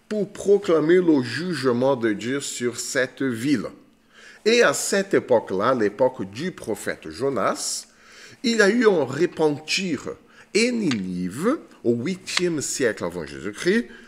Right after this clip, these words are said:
euh, a été épargné du jugement de Dieu sur ce peuple-là.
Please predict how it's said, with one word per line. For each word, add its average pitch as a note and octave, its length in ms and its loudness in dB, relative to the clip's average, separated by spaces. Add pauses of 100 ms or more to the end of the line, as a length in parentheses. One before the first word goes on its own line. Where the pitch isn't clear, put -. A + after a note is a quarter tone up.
(260)
euh, C3+ 280 6
a C#3+ 140 2
été F#3 460 0 (100)
épargné D3+ 840 0
du A2+ 220 -8
jugement G#2 500 -4
de F2+ 160 -4
Dieu G#2+ 300 -4 (100)
sur - 340 -6
ce - 160 -6
peuple-là. D2 680 -8